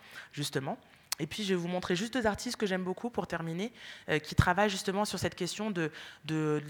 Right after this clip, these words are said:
de la recréation narrative par le biais de l'art. La première, c'est Ayanna V. Jackson,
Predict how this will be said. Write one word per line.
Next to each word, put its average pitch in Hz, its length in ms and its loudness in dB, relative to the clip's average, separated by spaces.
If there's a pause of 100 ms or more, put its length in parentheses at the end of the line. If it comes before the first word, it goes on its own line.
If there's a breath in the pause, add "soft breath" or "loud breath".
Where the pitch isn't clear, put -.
de 147 80 0
la 147 140 6
recréation 208 680 4
narrative 165 600 0 (280 loud breath)
par 196 140 8
le 175 100 4
biais 151 180 0
de 143 60 -6
l'art. 190 220 6 (460 loud breath)
La 160 100 8
première, 196 320 4
c'est - 240 -2
Ayanna 214 360 8
V. 180 120 -2
Jackson, 190 500 0